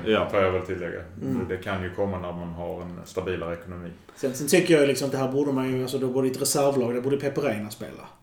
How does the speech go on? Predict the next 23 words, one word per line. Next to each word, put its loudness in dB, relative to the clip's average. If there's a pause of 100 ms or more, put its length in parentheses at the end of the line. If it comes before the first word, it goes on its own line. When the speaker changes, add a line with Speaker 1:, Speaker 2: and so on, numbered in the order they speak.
(560)
Speaker 3:
varje 2
match -2
och -6
så -8
sitter -4
på 0
bänken -2
i -2
A-laget. -4
Han -4
här -2
borde -2
ju -4
spela 2
i -2
Primaveran 0
och -10
finns -4
i -6
det, -4
alltså, -2 (220)
så -2
att -2